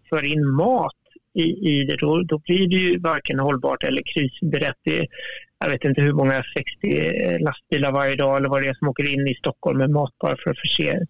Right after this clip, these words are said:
förse dem, liksom. Och det är, är det fyra vägar in, om de skulle korkas igen så har du typ svält. <laughs> Så att, jag menar, det är klart att det finns den, den biten med storstan.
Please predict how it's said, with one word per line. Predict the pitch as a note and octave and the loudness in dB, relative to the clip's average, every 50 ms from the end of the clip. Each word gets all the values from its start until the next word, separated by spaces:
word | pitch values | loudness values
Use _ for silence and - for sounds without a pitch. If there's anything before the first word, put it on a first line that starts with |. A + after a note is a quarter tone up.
| - - | -4 -4
förse | D#3 - - - C#3+ C#3 C#3+ C#3 | -6 -4 -2 -2 -2 0 0 0
dem, | C#3+ C3+ C#3+ | 0 0 0
liksom. | D3+ D3+ - - - E3 E3 E3 | 0 -2 -2 -2 -2 0 2 2
Och | E3 D#3+ | 2 2
det | D3+ D3+ | 0 0
är, | D3 C#3 - - - - _ _ - - | -2 -2 -4 -8 -14 -20 _ _ -4 -2
är | C#3+ | -2
det | C3 - - - | -2 -2 0 2
fyra | D#3 D3 D3 C#3+ | 2 2 2 2
vägar | C#3 D3+ C#3+ C#3+ C#3 C#3+ C#3+ D3+ D3+ | 2 0 0 0 0 -2 -2 -2 -2
in, | D3 C#3+ | 0 0
om | C#3 C#3 C3+ | 0 0 0
de | C#3+ C#3+ C#3+ D3+ D#3 D#3 F2 F2 - - - | 0 0 -2 -4 -6 -10 -14 -20 -20 -20 -14
skulle | - - E3+ D3 C#3+ - | -8 -4 -2 -2 -4 -4
korkas | - - E3 C#3 - D#3+ C#3 - | -4 -2 -2 -2 -2 -4 -4 -2
igen | - D3 C#3+ C#3 C#3+ C#3 C3 - | 0 0 0 0 -2 -4 -4 -2
så | D#3 C#3+ B2 | -2 -2 0
har | D3 D3 C#3+ | 0 0 -2
du | C#3 | -2
typ | - - C3 - | -4 -6 -10 -10
svält. | - - D3 D#3 E3+ D#3+ C#3+ B2+ - - - | -6 -4 -2 -2 -2 -2 -2 -4 -6 -6 -4
<laughs> | - - D#3 - - _ - - - - - - - _ - | -2 0 0 -2 -4 _ -14 -12 -10 -10 -10 -10 -8 _ -2
Så | F#3+ | -2
att, | - | 0
jag | F#3 F#3 | 2 2
menar, | F#3 F#3 F3+ | 2 2 0
det | F#3+ | 0
är | - G#3 | 0 0
klart | G#3 F3 - | 0 0 -2
att | D#3+ | -4
det | C#3+ - - E3 | -6 -6 -6 -6
finns | C#3 - | -4 -4
den, | F3+ E3+ D#3 D#3 F3+ F#3 | -4 -4 -4 -4 -6 -4
den | F3 F#3 F3 E3 D3+ | -4 -2 -2 -2 -2
biten | D3 D3 - - D#3 C#3 | -4 -4 -4 -6 -6 -8
med | C3+ - | -8 -6
storstan. | - F3 D3+ C3 - - E3 D#3 F3 | -4 -4 -4 -4 -4 -4 -4 -4 -2